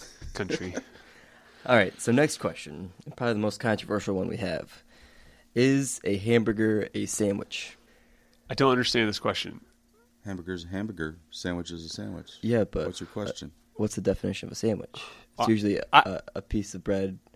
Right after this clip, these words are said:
Speaker 1: Yeah,
Speaker 2: Then a,
Speaker 1: th-,
Speaker 2: then a
Speaker 1: that's what I'm
Speaker 2: meat,
Speaker 1: saying. I don't
Speaker 2: and then
Speaker 1: understand
Speaker 2: a
Speaker 1: the question 'cause that, that, that's a sa-, that, I, how is it not a sandwich?
Speaker 3: Is a burger not
Speaker 2: See?
Speaker 3: a sandwich?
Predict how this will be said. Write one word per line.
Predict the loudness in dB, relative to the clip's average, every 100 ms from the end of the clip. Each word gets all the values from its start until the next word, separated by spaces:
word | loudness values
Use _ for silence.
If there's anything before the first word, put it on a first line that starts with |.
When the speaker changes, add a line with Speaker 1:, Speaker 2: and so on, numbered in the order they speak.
| _
Speaker 1:
Yeah, | 2 2 2 0
Speaker 2:
Then | 2
a, | 2
Speaker 1:
th-, | -2 _
Speaker 2:
then | 0
a |
Speaker 1:
that's | 4 6
what | 6
I'm |
Speaker 2:
meat, | 6
Speaker 1:
saying. | 4 4
I |
don't | 4
Speaker 2:
and | 4
then |
Speaker 1:
understand | 4 4 4
Speaker 2:
a | 4
Speaker 1:
the |
question | 4 2 2 -4
'cause | -4
that, | -6 -8
that, | -2 -2 -2 _ 0
that's | 0 2
a |
sa-, | -2 -4 -2
that, | 2 2 0 -12 -12 _ -4
I, | -2 -2
how | 6 6
is | 6
it | 4
not | 6
a | 6
sandwich? | 4 -2 -6 -10 -10 -10 -18 -20 _ _ _ -20 -20 -10
Speaker 3:
Is | -8
a |
burger | -2 -2 -2 -4
not | -4 -4
Speaker 2:
See? | 0 0
Speaker 3:
a |
sandwich? | 0 -6 -12